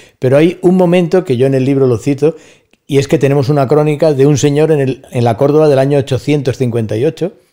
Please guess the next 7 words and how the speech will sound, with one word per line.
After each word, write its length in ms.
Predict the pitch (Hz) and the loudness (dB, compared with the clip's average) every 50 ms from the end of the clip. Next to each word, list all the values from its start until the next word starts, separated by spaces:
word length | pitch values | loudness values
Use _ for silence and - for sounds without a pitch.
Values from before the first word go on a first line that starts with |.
| _ _ _ _ _ - | _ _ _ _ _ -10
un 80 | 135 123 | -8 -4
señor 260 | - 143 147 151 139 | -2 0 0 0 0
llamado 360 | 127 120 117 123 127 135 135 | 0 0 0 2 2 2 2
Eulogio, 560 | 135 135 131 160 175 175 - 160 175 214 - - _ _ _ _ - | 2 4 4 2 2 0 0 -2 -2 -4 -4 -8 _ _ _ _ -6
que 100 | - 127 | -2 -2
es 60 | 113 | -2
sacerdote, 640 | - 143 123 - 147 139 135 165 170 156 180 196 202 | 0 -2 -2 0 -2 0 0 0 0 0 -2 -4 -4